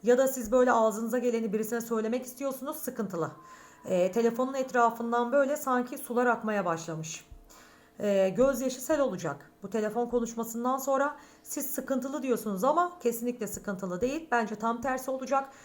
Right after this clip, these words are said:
O telefondan beklediğiniz sıkıntı, sıkıntılı haber yerine, e, kendini güzel bir habere bırakacak ve sizin gözyaşlarınız sel olacak gerçekten.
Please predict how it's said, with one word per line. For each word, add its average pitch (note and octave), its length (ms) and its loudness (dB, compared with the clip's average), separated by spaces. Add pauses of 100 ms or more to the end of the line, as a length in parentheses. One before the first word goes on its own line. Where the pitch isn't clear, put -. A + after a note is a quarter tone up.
(140)
O - 120 2
telefondan A3+ 560 0
beklediğiniz G3 580 -4
sıkıntı, C4 580 -2
sıkıntılı - 480 -6
haber C#4 360 0
yerine, A3 580 -2 (380)
e, F3 160 0
kendini A3 420 -2
güzel G#3 320 2
bir G#3 60 -2
habere F#3+ 320 -2
bırakacak C4 500 -2
ve G#3+ 60 -2
sizin A#3 340 -6
gözyaşlarınız A3+ 720 0
sel G3+ 180 -2
olacak E3 360 -6
gerçekten. E3 520 -8